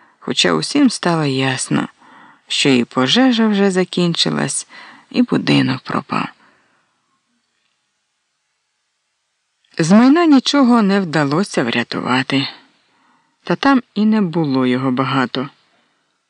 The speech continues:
«Діду, навіщо ви тримали бензин на кухні?» «Бензин?» — намагався зосередитись Валерій.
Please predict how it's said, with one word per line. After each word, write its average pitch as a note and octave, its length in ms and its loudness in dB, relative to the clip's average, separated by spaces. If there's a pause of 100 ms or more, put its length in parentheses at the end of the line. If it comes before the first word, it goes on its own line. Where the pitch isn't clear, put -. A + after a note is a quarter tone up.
(880)
«Діду, D3 420 2 (760)
навіщо B3 540 2
ви B3+ 120 4
тримали G#3 520 2
бензин C#3 640 0
на B2 120 -2
кухні?» - 520 -8 (2000)
«Бензин?» — D#3 680 2
намагався G#3 640 4
зосередитись C#3+ 720 -2
Валерій. A#2+ 480 -2